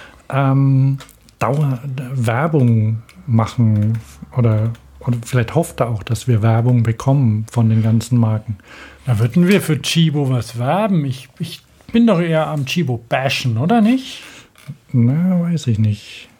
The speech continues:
Speaker 1: Ja, ja, kann sein. Äh, jedenfalls, das liegt, glaub ich, daran, dass wir im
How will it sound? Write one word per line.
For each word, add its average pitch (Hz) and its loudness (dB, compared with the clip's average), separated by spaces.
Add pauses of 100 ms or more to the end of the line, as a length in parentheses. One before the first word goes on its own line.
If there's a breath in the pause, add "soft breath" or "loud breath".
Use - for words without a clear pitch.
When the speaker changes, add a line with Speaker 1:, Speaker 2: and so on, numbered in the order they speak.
(100)
Speaker 1:
Ja, 135 2
ja, 143 4
kann 139 0
sein. 131 2 (960 loud breath)
Äh, 135 0
jedenfalls, 143 0
das 123 0
liegt, 113 0
glaub 156 0
ich, 147 0
daran, 135 2
dass 127 -2
wir 123 2
im 123 2